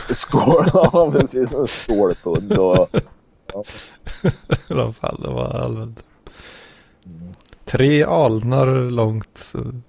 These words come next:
Speaker 1: Tre alnar långt och fyra skålpund tungt, liksom.
Speaker 2: <laughs> Fyrtiofem st-, stortår, eh.
Speaker 1: Och nittio, nittiosju procent i koppar ska det vara också.
Speaker 2: Fan, det måste ju väga as den där, alltså.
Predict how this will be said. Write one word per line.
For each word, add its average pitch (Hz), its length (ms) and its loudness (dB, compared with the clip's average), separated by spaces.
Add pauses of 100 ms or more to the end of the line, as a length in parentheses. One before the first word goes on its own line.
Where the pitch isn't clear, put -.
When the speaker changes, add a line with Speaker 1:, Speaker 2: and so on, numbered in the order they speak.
(760)
Speaker 1:
Tre 147 240 6
alnar 131 340 6
långt 120 360 4
och 107 100 -2
fyra 107 320 0
skålpund 90 600 -2
tungt, 95 360 -4
liksom. 73 280 -4 (420)
Speaker 2:
<laughs> - 420 -4
Fyrtiofem 117 680 0
st-, - 360 -10
stortår, 113 680 -4 (180)
eh. 113 140 -10 (400)
Speaker 1:
Och 110 120 2
nittio, 123 380 4
nittiosju 131 520 4
procent 98 540 0
i 90 80 0
koppar - 440 0
ska - 160 -2
det 101 80 4
vara 80 120 -2
också. - 260 -18 (720)
Speaker 2:
Fan, - 220 -6
det 87 80 -4
måste 104 260 -6
ju 113 60 -2
väga 107 320 0
as 127 360 -4
den 120 180 -8
där, - 200 -14
alltså. - 180 -18